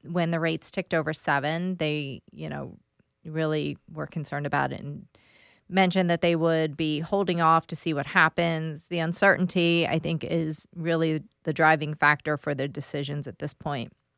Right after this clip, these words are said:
Um, even that being said, uh, there's so much competition in the market right now, and it is really, really hot, um, with the people who have the motivation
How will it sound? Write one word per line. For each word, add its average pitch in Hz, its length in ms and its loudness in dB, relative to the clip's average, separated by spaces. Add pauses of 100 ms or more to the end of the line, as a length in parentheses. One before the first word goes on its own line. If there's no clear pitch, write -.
(760)
Um, 151 460 4 (160)
even 214 460 6
that 196 240 8
being 170 220 2
said, 165 600 6 (840)
uh, 160 500 6 (320)
there's 185 340 6
so - 580 4
much 190 240 2
competition 170 1000 0 (140)
in 175 140 0
the 165 60 0
market 156 400 -2
right - 240 -2
now, 151 520 -4 (160)
and 165 200 -2
it 151 320 -6
is 170 420 0 (560)
really, 175 360 2
really 156 240 0
hot, 160 580 4 (520)
um, 156 440 0
with 170 220 -2
the 170 100 -2
people 175 340 -2
who 165 220 -2
have 156 200 0
the 156 60 -2
motivation 156 880 -4